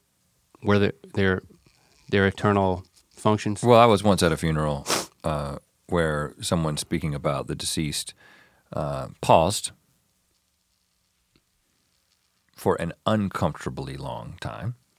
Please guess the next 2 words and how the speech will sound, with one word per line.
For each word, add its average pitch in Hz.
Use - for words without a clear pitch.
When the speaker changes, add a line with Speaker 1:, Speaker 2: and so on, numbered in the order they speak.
Speaker 1:
Okay. 98
Speaker 2:
Probably 85